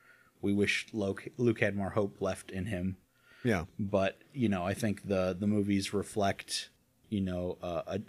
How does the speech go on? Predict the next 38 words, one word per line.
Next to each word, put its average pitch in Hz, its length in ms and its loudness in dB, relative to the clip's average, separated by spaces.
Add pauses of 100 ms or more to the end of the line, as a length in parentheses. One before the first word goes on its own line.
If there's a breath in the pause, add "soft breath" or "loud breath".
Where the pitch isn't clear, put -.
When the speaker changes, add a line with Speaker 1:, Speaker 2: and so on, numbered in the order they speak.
(100)
Speaker 1:
a 104 40 0
different 104 320 2
level 98 380 0
than 92 220 -2
we, 92 440 -4
we 98 180 0
had 92 140 -2
been 95 140 -2
seeing 101 380 2
in 98 80 0
Star 90 220 -2
Wars 85 180 -4
movies 85 260 -4
before. 78 640 0
Speaker 2:
Yeah. 87 140 -2
Speaker 1:
And 87 260 -6 (360 soft breath)
every 113 220 0
time 110 220 0
I 98 40 -2
go 101 120 0
to 95 240 -2 (100)
a, 95 60 -6
a 95 60 -2
new 98 160 2
movie, 98 540 0
I 87 100 -2
go 101 240 4
because 90 340 -2
I 87 60 0
wanna 87 260 -4
see 87 180 -6
something 85 340 -6
I've 78 160 -6
never 76 220 -6
seen 87 260 -6
before. 92 420 -6 (160)
Speaker 2:
Yeah. 85 200 -4 (420 soft breath)
Speaker 1:
And 82 300 -6